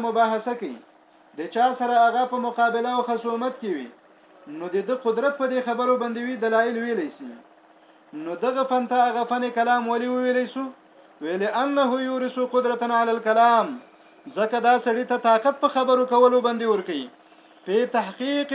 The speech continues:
شرعیات و الزام الخصومات، په تحقیق د امور شرعیو کې او په ملزم کولو د جانب مقابل کې. نو چې کله په دې سره قدرت په کلام پیدا کېده،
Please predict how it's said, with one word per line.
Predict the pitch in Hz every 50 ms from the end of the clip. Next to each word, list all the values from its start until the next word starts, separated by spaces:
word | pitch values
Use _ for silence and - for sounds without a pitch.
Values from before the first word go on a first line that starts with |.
| 262 - 269
شرعیات | 262 262 254 254 254 254 254 254 254 254
و | 254 247
الزام | 240 247 240 233 220 247 240 240 233
الخصومات، | 240 226 226 233 220 233 226 220 220 233 240 240 226 185 156 - - - - - _ - - - - - - -
په | 175 175 175 208
تحقیق | 190 196 196 262 285 285 247 247
د | 277 262 254 254
امور | 247 254 262 254 254
شرعیو | 247 - 247 240 240 233 240 247 247 254 254 247 262
کې | 277 269 214 147 120 - - - _ _ - _ _ - 170
او | 196 214 214
په | 220 214 202
ملزم | 208 196 185 165 190 196 202 202 - 220
کولو | 233 277 294 285 277 254
د | 262 208 247
جانب | 240 233 240 233 220 226 220 220
مقابل | 214 - 196 185 180 175 165 143 -
کې. | 151 131 127 127 117 123 127 - _ _ _ _ _ _ _ _ _ - _ _ _ _ _ 156
نو | 160 170 -
چې | 202 190 190
کله | 240 247 254 254 254 254 247 247
په | 240 233 226
دې | 254 254 -
سره | 254 240 240 226 226 226
قدرت | 214 214 262 285 285 - 269
په | - 240
کلام | 240 247 247 247 233 214 233
پیدا | 226 226 220 214
کېده، | 214 220 214 208 214 233 214